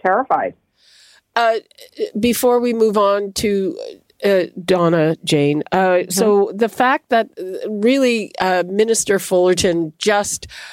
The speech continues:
Speaker 2: I don't know if she's blind or she's telling herself this to make herself feel better. How th-, th-, this lack of, of, of accepting responsibility for any part of what happened,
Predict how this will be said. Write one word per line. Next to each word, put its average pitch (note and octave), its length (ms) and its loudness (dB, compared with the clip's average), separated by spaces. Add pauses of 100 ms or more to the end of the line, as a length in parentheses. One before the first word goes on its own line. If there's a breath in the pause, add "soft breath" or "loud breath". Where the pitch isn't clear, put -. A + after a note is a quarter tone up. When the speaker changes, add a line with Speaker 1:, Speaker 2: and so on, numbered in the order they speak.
(200 loud breath)
Speaker 2:
I G#3+ 100 -2
don't B3+ 140 -6
know A#3 160 2
if A3 100 -2
she's G3 320 -2
blind G3+ 560 2
or D#3+ 140 2
she's E3 260 -6
telling A3 400 0
herself G3+ 480 0
this G3 260 2
to F#3+ 100 0
make F#3 260 0
herself F#3 400 0
feel G#3 260 2
better. F#3 400 0 (720)
How B3 480 -2
th-, G#3+ 160 -2
th-, F3+ 260 -8
this B3 340 0
lack A#3 680 2
of, F3 200 0 (960 loud breath)
of, G3 200 0 (160)
of G3+ 200 0
accepting A#3 640 -2
responsibility G3+ 960 2
for E3+ 260 -4
any A3+ 240 0
part B3 560 -2 (580 soft breath)
of F#3+ 180 -8
what F#3+ 260 0
happened, F#3+ 640 -2